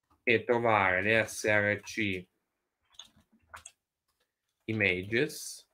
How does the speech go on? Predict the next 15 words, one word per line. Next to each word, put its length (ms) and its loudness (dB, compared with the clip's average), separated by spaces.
Devo 220 2
fare 160 4
dei 160 2
saluti 420 0
poi 180 0
a 60 2
della 240 0
gente, 480 -14
eh. 380 -8
Dobbiamo 360 -8
collegarci 540 -8
un 80 -8
attimo 420 -10
con 300 -12
Zoom. 680 -10